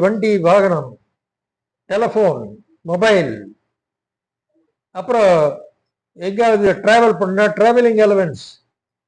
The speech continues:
இது போல என்னென்னமோ, பண்டிகைகள் வந்தால் பண்டிகை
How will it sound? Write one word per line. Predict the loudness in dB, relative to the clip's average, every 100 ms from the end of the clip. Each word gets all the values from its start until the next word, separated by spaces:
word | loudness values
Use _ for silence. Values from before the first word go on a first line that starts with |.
| _ _ _
இது | -10 -2
போல | 2 2 2
என்னென்னமோ, | 2 2 2 2 0 -2 0
பண்டிகைகள் | 0 2 2 2 2
வந்தால் | 0 0 -2
பண்டிகை | -4 -4 -4